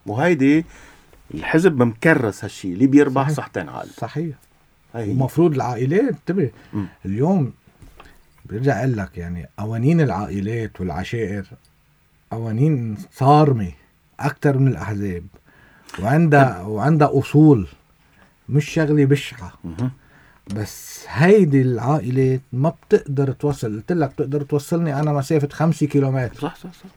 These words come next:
Speaker 2: بينما الحزب بيوصلني لمساحة الوطن وأكتر يمكن.
Speaker 1: ليه ما بصير الانتخابات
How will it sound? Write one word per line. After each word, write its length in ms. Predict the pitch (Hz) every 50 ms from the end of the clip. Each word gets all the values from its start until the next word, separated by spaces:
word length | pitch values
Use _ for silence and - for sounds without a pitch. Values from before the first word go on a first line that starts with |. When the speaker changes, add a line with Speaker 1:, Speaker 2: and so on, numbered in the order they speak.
| - -
Speaker 2:
بينما 320 | 131 160 175 170 151 147
الحزب 340 | 127 127 - 170 170 165 151
بيوصلني 920 | 143 143 143 139 131 - 170 165 165 165 160 156 160 160 165 160 151 143
لمساحة 480 | 135 139 139 139 135 131 - 156 151 156 -
الوطن 460 | 135 143 156 160 156 - 143 143 147
وأكتر 520 | 147 139 127 143 156 139 - - 113 107
يمكن. 300 | 107 101 98 98 - 87 - - _ _ _ _ _ _ _ _ _ _ _ - - - - - - - - _ -
Speaker 1:
ليه 140 | 127 170
ما 100 | 185 180
بصير 300 | 139 107 - - - 127 - -
الانتخابات 520 | - - 104 98 110 - - 98 85 104